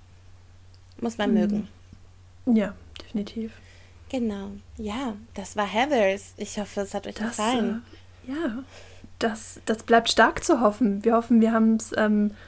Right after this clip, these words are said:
Speaker 2: attraktiv und ansprechend gestaltet, nicht so
Speaker 1: Mhm.
Speaker 2: viel gespoilert und,
Speaker 1: Mhm.
Speaker 2: ähm, hoffen, dass, falls ihr es noch nicht kanntet, ihr euch auf jeden Fall jetzt mal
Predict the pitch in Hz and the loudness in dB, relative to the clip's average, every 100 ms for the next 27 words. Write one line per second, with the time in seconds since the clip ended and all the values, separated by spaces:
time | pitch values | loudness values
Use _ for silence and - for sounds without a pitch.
0 | - - - - 226 220 - 233 - 214 | -20 -20 -12 -2 -2 -2 -2 0 0 0
1 | 220 233 - 233 240 220 214 - 233 - | 0 -4 -4 -4 2 2 0 -6 -6 0
2 | 220 262 - 208 226 - - - - - | 2 2 0 -2 -2 -6 -10 -16 -14 2
3 | 262 226 226 208 226 220 - 208 233 240 | 4 4 2 4 4 4 4 6 6 4
4 | 262 - - - 233 214 214 220 208 208 | 0 -4 -18 0 4 6 6 2 0 2
5 | 214 - - - - - - 214 - 214 | 0 -4 -20 -20 -20 -6 0 0 4 2
6 | 208 208 - 208 226 220 214 226 - - | 2 -2 0 0 0 -2 0 -2 -2 0
7 | 220 233 233 - 220 233 220 208 - 220 | 0 0 -4 -2 -2 0 -2 -2 0 2
8 | 214 208 214 214 - 214 208 | 2 0 0 0 0 0 -2